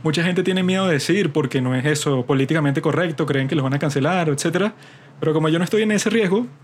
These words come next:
porque yo no tengo ningún estatus así grandísimo del que me puedan bajar, bueno,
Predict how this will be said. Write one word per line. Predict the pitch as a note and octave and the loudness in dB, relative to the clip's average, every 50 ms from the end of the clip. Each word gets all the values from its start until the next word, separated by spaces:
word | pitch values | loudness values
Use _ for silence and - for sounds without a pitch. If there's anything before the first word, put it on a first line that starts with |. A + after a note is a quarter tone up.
| - - | -18 -4
porque | - D3 C3+ B2+ - - C3+ | -4 -2 -2 -2 -2 -2 -2
yo | B2+ B2+ | 0 0
no | C3 | -2
tengo | B2+ D#3+ D#3+ D#3+ D#3+ | -2 -2 0 0 0
ningún | D#3 C#3+ C3+ C#3+ | 0 2 0 0
estatus | D3+ D3 - - D#3 D3+ D3 E3 D#3+ | 0 -2 -2 -2 0 0 0 0 -2
así | C#3 B2+ - C3+ C#3 C#3 C#3+ D3 | -2 0 0 0 0 2 0 0
grandísimo | D3 D3 D3+ D3+ D3+ D3 D3+ C#3+ - E3 E3 D3+ | 0 0 0 2 2 0 0 0 0 0 2 2
del | C#3 C#3 B2+ | 2 0 0
que | - C3 | -2 -4
me | C3 A#2+ | -2 0
puedan | - C#3 C#3+ | 0 0 0
bajar, | D#3 C#3 D3+ D#3 F#3 G#3 - - _ - - - - | 0 0 0 0 0 -2 -6 -10 _ -20 -20 -6 -4
bueno, | C#3+ D3+ D#3+ F3 F3+ | -2 -2 0 -2 -4